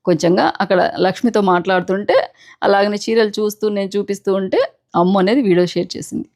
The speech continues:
అంతే. ఈ చీర నాకు చాలా బాగా నచ్చిందండి. బ్లూ కలర్, అలాగనే కొంచెం గోల్డ్ కలర్, సిల్వర్ కలర్ అలా కనిపిస్తుంది. ఎవరన్నా తీసుకోవాలనుకుంటే ఈ చీర మాత్రం తప్పకుండా గ్రాబ్ చేసుకోండి. చీర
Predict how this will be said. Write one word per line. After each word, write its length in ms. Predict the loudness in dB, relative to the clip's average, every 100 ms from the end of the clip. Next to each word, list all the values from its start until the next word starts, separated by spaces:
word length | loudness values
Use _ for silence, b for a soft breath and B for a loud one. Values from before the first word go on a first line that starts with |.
| _
అంతే. 200 | -6 -6 -8 _ _ _ _
ఈ 80 | 2
చీర 220 | 4 4 4
నాకు 200 | 2 -2
చాలా 280 | 0 2 2
బాగా 240 | 2 0
నచ్చిందండి. 560 | -2 -4 -4 -2 0 -2 -4 -4
బ్లూ 200 | 2 4
కలర్, 340 | 4 0 0 -2 0
అలాగనే 380 | 0 0 -2
కొంచెం 300 | -4 -6 -4 -2
గోల్డ్ 300 | 2 4 4
కలర్, 260 | 2 2 0
సిల్వర్ 400 | 0 0 2 0
కలర్ 280 | 0 0 -2 -2
అలా 160 | -2
కనిపిస్తుంది. 680 | -2 -4 -4 -6 -6 -4 -2 -4 B B B B B 0
ఎవరన్నా 360 | 2 4 2
తీసుకోవాలనుకుంటే 800 | 0 -4 -4 0 0 0 -2 -4 -4
ఈ 80 | -2 -2
చీర 180 | -2 -2
మాత్రం 260 | -2 -4
తప్పకుండా 540 | -4 -6 -10 -2 2 2
గ్రాబ్ 280 | 2 0 -2
చేసుకోండి. 380 | -10 -12 -10 0
చీర 220 | 2